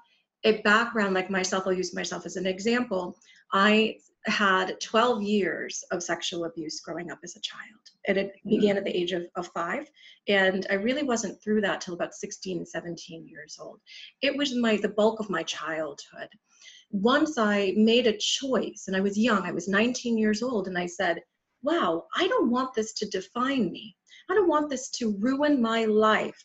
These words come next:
Speaker 1: through the hands of somebody else." I finally made a,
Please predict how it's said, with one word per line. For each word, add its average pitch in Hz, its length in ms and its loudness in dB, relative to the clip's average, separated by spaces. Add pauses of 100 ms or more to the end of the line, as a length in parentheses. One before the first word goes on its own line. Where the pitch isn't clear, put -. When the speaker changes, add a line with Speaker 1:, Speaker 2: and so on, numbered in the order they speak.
(120)
Speaker 1:
through 220 120 4
the 208 160 0
hands 220 240 4
of 208 60 -2
somebody 202 460 0
else." - 460 -2 (500)
I 233 240 4
finally 240 840 4 (560)
made 208 220 8
a, 190 100 6